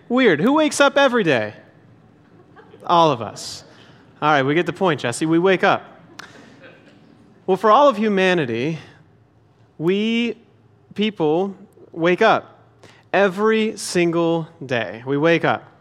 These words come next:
Uh, and <clears throat> no matter who we are. So, and some of us, I would say probably a majority of us, wake up with smelly breath,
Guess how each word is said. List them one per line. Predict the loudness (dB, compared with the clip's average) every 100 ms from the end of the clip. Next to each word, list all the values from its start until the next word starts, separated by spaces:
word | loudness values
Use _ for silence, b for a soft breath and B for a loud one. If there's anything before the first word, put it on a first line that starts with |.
| _ B B B B B -6
Uh, |
and | -2 0 -2 -4 -6 -10 -12 -6
<clears throat> | -4 -2
no | -2 0
matter | 0 2
who | 0 2
we | 4
are. | 4 2 -4 -10
So, | -2
and | 0 0 -2
some | -2 0
of | 2
us, | 0 0 -10 -4
I | 0 0
would | -2
say | -2 -2
probably | 0 0
a |
majority | -2 -2 0 2
of | 2
us, | 0 -2 -4
wake | -2 0 2
up | 0 0 -4
with | -4 -4 -6 -16
smelly | -16 -4 0 2 0
breath, | 0 2 4 4 2 0 -4